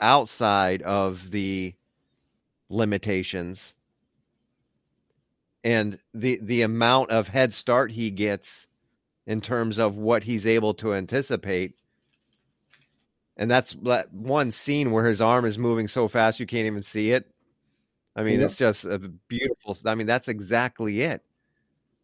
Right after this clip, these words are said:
Speaker 1: It's the pacing. You see all that stuff coming. A great scene where he doesn't even have to dodge the bullets anymore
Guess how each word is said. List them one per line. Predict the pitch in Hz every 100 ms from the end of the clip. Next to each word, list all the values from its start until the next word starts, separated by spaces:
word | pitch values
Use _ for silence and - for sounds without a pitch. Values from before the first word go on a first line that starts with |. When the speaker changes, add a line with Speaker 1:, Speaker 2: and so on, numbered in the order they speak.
| _ _ _ _
Speaker 1:
It's | 113 -
the | 139
pacing. | - 101 147 208 - 76 65 - _ _ _ _ _ _ _ _ _ _ _ _ _ _ _ _ _ _ _ _ _ _
You | - 131
see | 127 - 160 180 170
all | 131 143 156
that | 151 143
stuff | - 151 135
coming. | - 139 175 117 65 95 _ _ _ _ _ _ _ _ _ _ _ _ _ _ -
A |
great | 110 127 135 -
scene | 151 143
where | 135
he | 131
doesn't | 131 135 131
even | 135 127
have | 127 123
to | 113
dodge | 107 117 123 117
the | 104
bullets | 107 165 131 -
anymore | 95 95 90 87 92